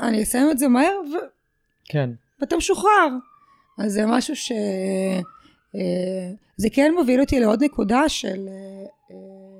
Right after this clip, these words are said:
Speaker 1: של עדינות.
Speaker 2: מהמם.
Speaker 1: זאת אומרת, אה, כן לעבוד בצורה עדינה, להבריש עדין, לא חזק על האור, לא לשרוט. אם, אם,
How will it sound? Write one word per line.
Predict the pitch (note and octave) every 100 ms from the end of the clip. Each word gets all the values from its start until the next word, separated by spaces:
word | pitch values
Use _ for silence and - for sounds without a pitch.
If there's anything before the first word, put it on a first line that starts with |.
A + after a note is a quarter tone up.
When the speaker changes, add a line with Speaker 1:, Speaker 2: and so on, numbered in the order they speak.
| F#3 - _ _ _ _ _ _ _ _ _ _ _ _ _ _ -
Speaker 1:
של | A3 -
עדינות. | G#3+ G#3+ G#3+ B3+ - - - -
Speaker 2:
מהמם. | D3 B2 B2+ C#3+ - _
Speaker 1:
זאת | - -
אומרת, | G3+ F#3+ F#3 F#3 F#3 G3
אה, | F#3+ F#3+ F#3+ F#3+ F#3+ F#3+ F#3+ - _ _ _ _ _ _ _ _ _ _ _
כן | - C#4 F#4+ F#4+
לעבוד | B3+ G#3+ F3 C4 E4+ C4+ -
בצורה | A3+ G#3+ G#3 G3 C4
עדינה, | C#4+ G3 F3+ G#3+ F#3 F3+ G#3+
להבריש | G3+ G3+ F#3+ G3+ G#3+ C#4 C#4 - - - _ _ _ _ _ _ _
עדין, | A3+ G3 B3 B3 A#3 A3
לא | G#3 A3+
חזק | E4 B3+ C4+ C4+ -
על | C#4
האור, | - A#3+ A#3 G#3
לא | A#3
לשרוט. | C#4 - - G#3+ A#3+ A#3 A3+ - -
אם, | A3 A3
אם, | - A#3 C4+ C#4